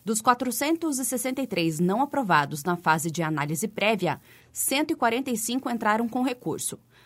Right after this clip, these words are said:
Destes, trinta foram deferidos. Agora são quinhentos e noventa e quatro projetos que seguem para a fase de análise técnica e de mérito. Os projetos aprovados serão avaliados por comissões técnicas constituídas de acordo com as áreas de atuação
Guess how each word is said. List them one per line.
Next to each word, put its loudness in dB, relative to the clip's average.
Destes, 0
trinta 0
foram 2
deferidos. -2
Agora 4
são 0
quinhentos 0
e 0
noventa 0
e -2
quatro 4
projetos -2
que -2
seguem 0
para 2
a 0
fase 4
de 0
análise 2
técnica -2
e -2
de 0
mérito. 0
Os -4
projetos 2
aprovados 2
serão 2
avaliados 2
por 0
comissões 0
técnicas 0
constituídas 0
de -2
acordo -2
com 0
as 0
áreas 2
de -4
atuação 0